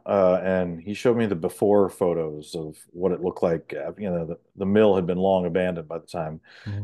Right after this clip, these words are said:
Speaker 1: he, uh, you know, took, uh, took control of the place, and the amount of work that he had to do just to turn it into the restaurant that it is today is astounding.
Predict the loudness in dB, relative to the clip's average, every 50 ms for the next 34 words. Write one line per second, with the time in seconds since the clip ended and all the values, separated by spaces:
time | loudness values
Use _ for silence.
0 | -8 -2 0 2 2 2 0 -4 _ -4 -2 -2 -2 -2 -4 -6 -10 _ _ _
1 | _ _ _ _ -10 -8 -6 -6 -6 -6 -8 -4 -2 -2 -2 -2 0 0 2 2
2 | 2 0 -2 -4 -8 -14 _ _ _ _ _ _ _ _ _ _ _ _ _ -2
3 | -2 -2 -2 -6 0 2 4 6 6 4 2 2 2 2 2 2 0 -2 -4 -8
4 | -10 -10 -12 -14 _ -20 -20 -20 -20 -20 -20 _ _ _ 2 4 4 4 4 4
5 | 4 4 4 4 4 2 0 -2 -2 -4 -4 -2 -2 -2 -4 -4 -6 -6 -6 -8
6 | -8 -10 -16 -18 -18 _ -8 -6 -6 -6 -6 -8 -12 -10 -8 -6 -4 -4 -6 -6
7 | -10 -12 -12 -12 -10 -10 -10 -8 -8 -10 -10 -10 -10 -8 -6 -6 -6 -6 -6 -10
8 | -12 -14 -16 -16 -14 -14 -12 -4 -2 -2 -2 -2 -6 -10 -16 -20